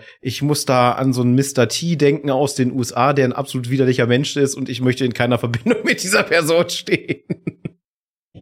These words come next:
Ähm, wer aber bei uns nicht für einen Job sorgt, sondern dafür, dass Dinge bei uns funktionieren, sind unsere lieben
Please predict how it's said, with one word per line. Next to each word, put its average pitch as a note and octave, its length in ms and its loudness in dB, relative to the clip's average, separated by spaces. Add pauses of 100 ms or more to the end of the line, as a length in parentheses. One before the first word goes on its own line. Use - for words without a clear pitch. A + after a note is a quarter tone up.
(580)
Ähm, C#3+ 360 4 (240)
wer E3+ 220 2
aber G3 160 0
bei D3+ 180 2
uns C#3 220 0
nicht F#3 260 2
für D4+ 100 -2
einen C#3 260 4
Job A2+ 260 2
sorgt, A2+ 420 0
sondern C3+ 280 2
dafür, C3 500 2
dass A#2 300 0
Dinge E3 280 -2
bei B2+ 220 4
uns D3 420 -2
funktionieren, D#3+ 1160 0 (320)
sind C#3 500 -6
unsere A2+ 440 0
lieben G2 560 -4